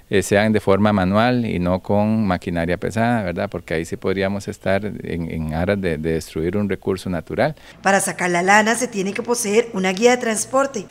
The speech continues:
Speaker 1: En el caso de la lana, digamos, cuando está en la finca y la van a llevar a un centro de acopio, las personas, los permisionarios, la llevan en este caso co-, en sacos y con una guía de transporte.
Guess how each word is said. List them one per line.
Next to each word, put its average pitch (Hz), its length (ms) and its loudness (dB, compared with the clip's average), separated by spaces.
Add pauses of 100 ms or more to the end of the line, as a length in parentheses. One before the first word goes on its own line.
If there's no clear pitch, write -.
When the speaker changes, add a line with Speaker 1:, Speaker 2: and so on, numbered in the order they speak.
Speaker 1:
En 110 140 4
el 110 120 2
caso 147 320 4
de 175 160 6
la 160 220 2
lana, 143 340 4
digamos, 117 380 2
cuando 101 180 -2
está 123 160 0
en 131 60 4
la 143 100 2
finca 143 300 0
y - 20 6
la 92 120 2
van 110 160 2
a 131 40 0
llevar 131 340 2
a 98 60 4
un 117 140 0
centro 131 340 0
de 139 60 2
acopio, 123 440 0 (460)
las 101 220 4
personas, 113 580 0
los 104 240 -4
permisionarios, 127 680 0
la 113 120 0
llevan 113 360 0
en 113 140 0
este 117 200 -6
caso 120 500 -2
co-, - 180 -12
en 98 160 0
sacos - 560 -2 (360)
y 135 100 2
con 113 220 2
una 120 180 2
guía 110 260 0
de 107 80 2
transporte. 85 720 -6